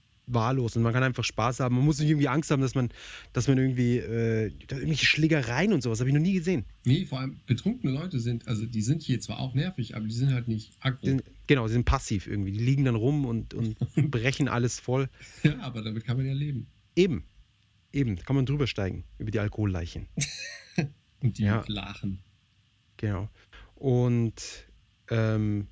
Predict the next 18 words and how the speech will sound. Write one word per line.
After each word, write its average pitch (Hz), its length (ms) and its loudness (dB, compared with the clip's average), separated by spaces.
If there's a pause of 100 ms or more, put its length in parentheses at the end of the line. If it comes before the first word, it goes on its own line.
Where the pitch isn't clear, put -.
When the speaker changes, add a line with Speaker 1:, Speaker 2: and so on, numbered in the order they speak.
Speaker 1:
ja, 135 300 2
und 131 80 -2
die 123 60 4
Japaner 143 320 4
sind 143 100 0
eigentlich 131 240 0
recht, - 320 -4 (260)
die 123 100 -2
gehen 131 360 0 (200)
schon 151 240 -2
auf 131 160 -4
einen 127 200 0
zu, 127 160 -2
wie 110 60 0
gesagt, 101 200 0
als 101 140 -4
Ausländer. 135 440 -4 (240)
Speaker 2:
Ja. 123 140 -2